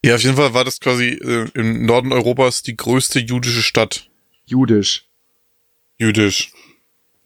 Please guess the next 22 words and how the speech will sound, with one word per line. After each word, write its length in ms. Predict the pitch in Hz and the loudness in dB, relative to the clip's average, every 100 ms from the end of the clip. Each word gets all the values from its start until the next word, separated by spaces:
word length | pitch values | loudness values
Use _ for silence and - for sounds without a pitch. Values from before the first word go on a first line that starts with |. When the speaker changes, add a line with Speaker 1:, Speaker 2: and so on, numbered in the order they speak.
| _ _ - | _ _ -6
Speaker 1:
Es 140 | - | -2
Speaker 2:
Ja. 180 | 135 113 | 0 0
Speaker 1:
war 120 | - | -4
in 220 | - 113 | -4 -4
Europa 440 | 113 110 120 135 120 | 0 0 0 0 0
die 140 | 117 | -2
größte 420 | - 127 127 - | -2 -2 -2 -2
jüdische 400 | 120 117 117 113 | -4 -4 -2 -2
Stadt. 260 | 107 110 98 | 0 0 0
Es 220 | 98 - | -2 0
war, 260 | 117 123 98 | 0 0 0
es, 160 | 107 | -4
sie 240 | 110 113 113 | -4 -2 0
wurde 200 | 135 131 | 2 2
auch 180 | 131 - | 0 -2
genannt, 440 | 127 127 127 117 | -2 -2 -2 -2
ähm, 340 | 120 117 117 113 _ _ | -2 0 -2 -6 _ _
das 180 | 117 - | -2 0
Jerusalem 560 | 117 127 127 120 123 | 0 2 2 2 0
des 160 | 117 110 | 0 0
Nordens. 460 | 110 104 101 - _ _ | 0 0 -2 -8 _ _
Speaker 2:
Ja. 240 | - 113 | -2 -2